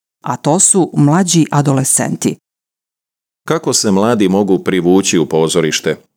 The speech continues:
Speaker 2: ne uzimajući u obzir one koji žele jednoga dana profesionalno da se opredijele za njega?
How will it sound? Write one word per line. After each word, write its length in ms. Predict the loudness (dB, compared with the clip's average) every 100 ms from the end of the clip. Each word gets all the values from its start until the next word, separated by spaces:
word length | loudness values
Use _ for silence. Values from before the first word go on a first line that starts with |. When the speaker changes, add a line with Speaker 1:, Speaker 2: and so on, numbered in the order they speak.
| -6
Speaker 2:
ne 200 | -2 0
uzimajući 600 | 0 0 0 0 0 0
u 80 | 2
obzir 360 | 0 -2 -2 -2
one 400 | -2 0 -2 -2
koji 240 | -2 -2
žele 380 | 0 0 2 2
jednoga 340 | 0 0 0
dana 340 | 0 -2 -2 -4
profesionalno 880 | -2 0 0 -2 0 -2 -2 -2 -4 -8 _
da 160 | -6 -4
se 240 | -2 -4 -2
opredijele 720 | -4 -2 -2 0 2 2 0
za 160 | 0 0
njega? 380 | 0 0 -4